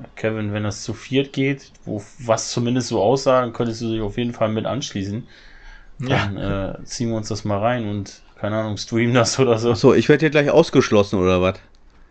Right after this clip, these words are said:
Speaker 1: Ja, du kannst auch mitmachen, wenn das zu fünf geht.
Speaker 3: Ach so, ja, nee, ich will mich hier nicht aufdrängeln. Alles
Speaker 1: Ja, ich
Speaker 3: gut.
Speaker 1: weiß ja nicht, äh,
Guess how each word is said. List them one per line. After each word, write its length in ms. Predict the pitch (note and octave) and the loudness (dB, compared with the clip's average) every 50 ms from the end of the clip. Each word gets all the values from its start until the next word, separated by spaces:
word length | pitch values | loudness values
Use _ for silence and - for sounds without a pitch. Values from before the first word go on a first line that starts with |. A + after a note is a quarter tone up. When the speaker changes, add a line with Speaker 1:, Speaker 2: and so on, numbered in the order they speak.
| - - - | -20 -12 -10
Speaker 1:
Ja, 80 | C#4 | -4
du 100 | A3+ E3 | -4 -2
kannst 260 | A#2 A#2 B2 A#2+ A#2+ C3 | 0 0 0 0 2 2
auch 120 | C3+ F#3+ | 2 4
mitmachen, 420 | G#3+ G3+ E3+ C3 B2 A2+ G#2+ G#2 | 2 2 2 2 0 0 0 0
wenn 100 | G#2+ G#2+ | 0 0
das 140 | A2+ G#2+ - | 0 -2 -4
zu 100 | - A2+ | -6 -10
fünf 300 | - - B2+ C3+ D3 - | -6 -4 -4 -4 -4 -4
geht. 300 | - F3 F3 F3+ F3+ - - - | -2 0 0 0 -2 -6 -14 -8
Speaker 3:
Ach 120 | - G#2+ A2 | -6 -2 0
so, 160 | B2 B2 B2 | 2 2 4
ja, 340 | A#2+ A2+ G#2+ A2 A#2+ B2+ C3 | 4 4 4 4 4 4 2
nee, 200 | B2+ C#3 E3+ F#3 | 2 4 4 2
ich 180 | F3 D3+ - E3+ | 2 2 0 0
will 100 | F3 F#3 | 2 2
mich 140 | G3 F#3 | 2 2
hier 100 | G3+ G3+ | 2 2
nicht 140 | G3+ F#3+ - | 2 2 2
aufdrängeln. 560 | - G3 F#3+ - - E3 B2 A2 G2+ G2 G2 | 2 2 0 -2 -4 -2 0 0 0 0 -2
Alles 140 | G#2+ C3+ C3+ | -2 0 2
Speaker 1:
Ja, 60 | C#3 | 2
ich 60 | C#3+ F3 | 2 4
Speaker 3:
gut. 80 | D#3+ | 4
Speaker 1:
weiß 180 | E3 F3+ F3+ F3+ | 4 4 4 2
ja 80 | F#3 | 0
nicht, 220 | F3 E3+ D#3 D3 D3+ | 0 0 -2 -2 -4
äh, 240 | C#3+ B2 A#2+ A#2+ | -2 0 0 0